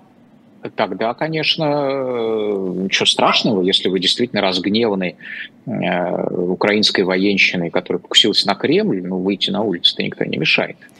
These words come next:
А, может быть, организуют. Но, конечно, мы сейчас, мы находимся в эпохе, м, а, такой,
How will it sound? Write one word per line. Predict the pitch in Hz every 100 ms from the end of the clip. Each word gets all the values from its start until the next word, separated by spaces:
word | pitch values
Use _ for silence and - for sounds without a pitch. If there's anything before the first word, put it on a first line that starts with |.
| - - _ - - - - - - -
А, | 90 82
может | 117 226
быть, | 240
организуют. | 220 190 196 185 180 101 80 - - - -
Но, | 110 113
конечно, | 127 170 240 -
мы | 147 151
сейчас, | 117 - 139 160 -
мы | 104 101
находимся | 92 92 107 98 -
в | 95
эпохе, | - 120 117 - 95 85 - -
м, | 90 85 87 92 87 - - - - - - - - -
а, | - 90 82
такой, | 85 90 - 90 82